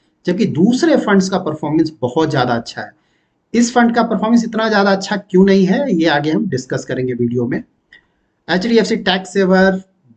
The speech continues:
बहुत ज़्यादा अंडर परफॉर्मेंस था कुछ सालों पहले तक, लेकिन अब इसका अगर आप performance देखें तो बहुत अच्छा हो गया है। सेवन पॉइंट फ़ाइव परसेंट के आसपास ज़्यादा return generate कर रहा है as compare to benchmark।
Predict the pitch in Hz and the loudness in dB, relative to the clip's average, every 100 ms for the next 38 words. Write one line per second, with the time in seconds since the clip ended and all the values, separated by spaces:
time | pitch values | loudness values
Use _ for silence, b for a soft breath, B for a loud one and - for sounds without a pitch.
0 | _ _ - 139 185 180 156 160 151 147 | _ _ -6 0 0 2 0 0 0 0
1 | 151 156 - 143 147 147 - 139 - 151 | -2 -4 -6 -4 -4 -6 -4 -4 -2 -6
2 | - 143 139 - 127 135 135 135 135 139 | -6 -4 -4 -4 -4 -2 -4 -4 -6 -6
3 | 135 147 143 - 143 147 143 - 139 135 | -6 -6 -8 -8 -8 -8 -8 -4 -2 0
4 | 131 135 - 127 131 127 123 139 127 110 | -2 -4 -8 -6 -6 -6 -8 -8 -10 -8
5 | 131 131 - 139 131 123 127 - - _ | -6 -8 -8 -8 -6 -6 -8 -10 -16 _
6 | B B B B B - - 170 180 180 | B B B B B -12 -2 0 2 -2
7 | - _ _ 156 156 151 147 156 147 156 | -4 _ _ 0 2 2 -2 -2 -4 -4
8 | 151 151 131 139 - 139 143 139 135 127 | -2 -2 -2 -4 -6 -4 -2 -2 -2 0
9 | 135 131 131 131 127 127 127 135 127 123 | 0 0 -2 -2 -2 -4 -6 -8 -6 -6
10 | 120 _ 123 120 123 127 127 123 127 127 | -8 _ -6 -4 -4 -2 -4 -4 -6 -6
11 | 127 131 | -4 -6